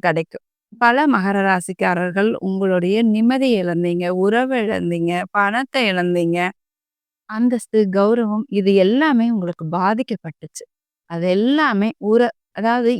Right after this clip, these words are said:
இழந்த உறவை தவிர, அதாவது மீட்க முடியாத ஒரு உறவை தவிர வந்து மற்றது எல்லாமே உங்களுக்கு திரும்ப கிடைக்கும்.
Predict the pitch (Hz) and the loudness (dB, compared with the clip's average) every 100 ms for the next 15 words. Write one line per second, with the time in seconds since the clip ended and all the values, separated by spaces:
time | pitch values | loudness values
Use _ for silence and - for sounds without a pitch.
0 | 214 254 330 359 254 185 185 190 190 - | 2 2 2 2 0 0 0 -2 -4 -6
1 | 170 185 170 _ _ _ _ _ _ - | -8 -8 -12 _ _ _ _ _ _ -10
2 | 190 220 269 226 294 - 311 269 214 196 | -4 0 2 4 4 2 2 2 4 2
3 | 202 196 202 220 175 180 165 165 185 190 | 2 0 -2 -4 -6 -6 -4 -4 -4 -6
4 | - 170 196 202 190 175 220 240 - - | -6 -6 -4 -2 -2 -2 -2 -4 -8 -20
5 | _ 202 196 220 214 196 180 196 240 311 | _ -6 -4 -2 0 2 2 2 2 2
6 | 302 196 190 196 175 175 180 220 - _ | 2 2 0 -2 -4 -4 -4 -6 -6 _
7 | _ 220 226 226 202 170 170 - 311 | _ -4 0 0 0 -2 -4 -6 -16